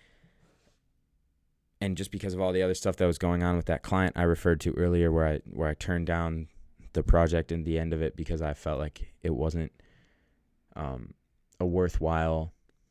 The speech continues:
partnership. All that was going on. I was deciding to take a gap year. I just got a new dog, and I just, I get a lot of anxiety about this stuff. So anyone who is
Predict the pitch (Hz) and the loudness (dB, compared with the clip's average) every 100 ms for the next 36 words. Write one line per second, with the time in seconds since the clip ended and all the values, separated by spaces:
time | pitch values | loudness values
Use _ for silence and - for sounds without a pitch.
0 | _ _ _ _ - _ _ _ _ _ | _ _ _ _ -20 _ _ _ _ _
1 | - 92 82 92 113 - _ - - - | -2 0 0 2 2 0 _ -20 -20 -20
2 | - _ _ _ _ - - _ _ _ | -20 _ _ _ _ -20 -20 _ _ _
3 | 107 117 104 90 92 92 87 87 85 - | 10 12 10 8 4 2 4 4 2 2
4 | 85 76 76 90 90 80 90 85 80 78 | 2 2 2 2 2 2 2 2 2 2
5 | 85 82 - 78 78 92 90 90 90 82 | 2 0 0 -4 -4 -2 -2 -2 -6 -4
6 | 80 80 - _ _ _ - 87 85 82 | -4 -4 -10 _ _ _ -10 -2 0 0
7 | 90 - - - - _ _ _ _ - | -2 -4 -8 -14 -16 _ _ _ _ -8
8 | 90 87 113 104 101 92 90 82 92 92 | -4 2 4 6 6 4 0 2 6 6
9 | 87 87 87 87 82 71 85 - - 76 | 6 2 2 2 2 0 -2 -2 -4 -4
10 | - - - 85 80 - _ - - _ | -6 -6 0 2 0 -6 _ -20 -20 _
11 | _ _ _ _ _ _ _ _ - - | _ _ _ _ _ _ _ _ -12 -10
12 | - - _ 123 156 135 104 98 98 95 | -10 -20 _ 0 2 2 2 0 -4 -6
13 | 95 92 92 98 _ _ _ _ - 95 | -4 -4 -6 -8 _ _ _ _ -4 0
14 | 90 87 85 - | 0 0 -4 -8